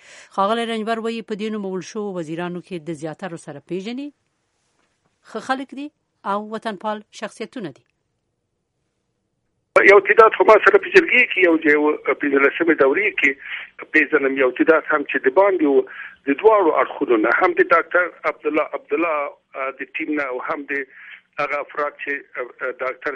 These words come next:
Speaker 2: صاحب اشرف غني، آ، آ، معرفي کړي دي. آ، آ، مګر، آ، آ، آ، مسله په دې کې ده چې د دوی عمل او د دوی هغه کارایی به په کابینې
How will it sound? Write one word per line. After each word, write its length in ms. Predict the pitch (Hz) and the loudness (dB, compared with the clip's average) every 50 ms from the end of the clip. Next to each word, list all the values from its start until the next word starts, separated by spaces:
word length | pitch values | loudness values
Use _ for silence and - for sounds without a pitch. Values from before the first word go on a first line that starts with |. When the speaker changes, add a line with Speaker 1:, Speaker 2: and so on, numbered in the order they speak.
| - - | -8 -10
Speaker 2:
صاحب 140 | 139 - | -10 -8
اشرف 300 | 123 - - - 110 - | -8 -10 -10 -12 -12 -12
غني، 220 | 117 113 139 160 151 | -10 -8 -6 -6 -6
آ، 240 | - - - 143 123 | -6 -8 -10 -8 -8
آ، 300 | 117 113 110 - 127 117 110 | -8 -8 -10 -10 -12 -12 -8
معرفي 340 | 107 107 101 101 - - - - - | -8 -8 -8 -10 -12 -14 -12 -10 -10
کړي 160 | 113 - - - | -12 -12 -14 -18
دي. 120 | 107 - - _ - _ | -20 -20 -20 _ -20 _
آ، 120 | _ - 127 131 139 147 175 - _ - | _ -8 -6 -6 -6 -8 -12 -18 _ -8
آ، 80 | 147 147 - - | -8 -8 -8 -8
مګر، 280 | - 160 196 190 196 196 - - _ | -6 -6 -6 -6 -6 -10 -10 -12 _
آ، 60 | 180 175 170 _ _ - | -10 -10 -10 _ _ -12
آ، 40 | 170 160 - 165 165 _ _ | -12 -10 -10 -16 -20 _ _
آ، 60 | - 156 156 - | -12 -12 -12 -10
مسله 380 | - 165 160 156 - 180 190 214 | -6 -6 -6 -6 -6 -6 -6 -6
په 140 | 214 - 175 | -8 -8 -12
دې 140 | 175 226 247 240 | -10 -10 -12 -10
کې 80 | - 233 - | -10 -10 -10
ده 80 | 220 214 - - | -10 -12 -10 -8
چې 100 | - 202 196 - - - - - - _ _ _ _ _ | -6 -6 -6 -8 -10 -20 -20 -20 -20 _ _ _ _ _
د 120 | - 156 - - | -14 -14 -10 -8
دوی 160 | 196 220 220 208 175 _ - - - 131 127 135 | -8 -8 -8 -10 -12 _ -18 -16 -12 -8 -8 -6
عمل 240 | 147 180 220 220 202 175 _ _ | -6 -6 -6 -6 -8 -10 _ _
او 60 | - 131 120 | -16 -14 -10
د 120 | - 143 180 | -10 -10 -10
دوی 100 | - 202 202 - | -8 -10 -10 -10
هغه 160 | 156 - 156 143 - - - | -10 -10 -10 -12 -12 -12 -8
کارایی 460 | 147 139 135 139 147 180 220 233 - - | -8 -6 -6 -6 -8 -8 -10 -10 -8 -8
به 60 | 165 - - | -8 -8 -6
په 380 | - 139 123 123 123 _ - - - - | -8 -8 -8 -8 -10 _ -20 -20 -10 -8
کابینې 380 | 139 131 127 147 147 196 247 | -8 -8 -8 -10 -12 -10 -10